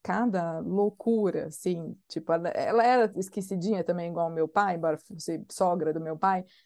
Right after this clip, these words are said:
mas ela fazia, assim, atrapalhadas. A, a que eu mais me lembro, assim, doida, que eu vou contar pra vocês pra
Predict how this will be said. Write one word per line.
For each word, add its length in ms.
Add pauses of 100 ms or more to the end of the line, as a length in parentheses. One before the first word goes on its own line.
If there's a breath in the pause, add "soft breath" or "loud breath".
(120 soft breath)
mas 180
ela 200
fazia, 580
assim, 580
atrapalhadas. 1040
A, 60
a 380
que 100
eu 120
mais 440
me 140
lembro, 440
assim, 440
doida, 480
que 100
eu 80
vou 80
contar 240
pra 140
vocês 420
pra 260